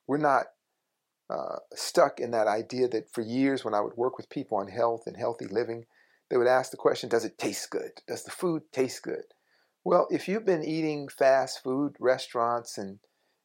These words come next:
and McJack steaks and all these kinds of things and, uh, Muffin Tuffins and all these things that they sell,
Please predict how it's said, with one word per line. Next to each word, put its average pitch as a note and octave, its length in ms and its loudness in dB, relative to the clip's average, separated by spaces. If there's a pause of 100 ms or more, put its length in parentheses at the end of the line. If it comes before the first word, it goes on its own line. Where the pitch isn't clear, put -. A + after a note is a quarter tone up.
(120)
and A#2 400 -4
McJack A#2 520 2
steaks A#2+ 500 -2
and G#2+ 80 -2
all A2 160 2
these A#2+ 180 -6
kinds A#2+ 320 -4
of A2+ 80 -10
things A#2+ 480 -8
and, G2 260 -8 (520)
uh, - 140 -6
Muffin A#2+ 400 0
Tuffins A#2 480 -2
and G#2 80 0
all G#2+ 180 4
these A#2 160 -6
things A#2+ 200 -4
that G#2 100 -10
they G#2+ 100 -6
sell, C#3 640 2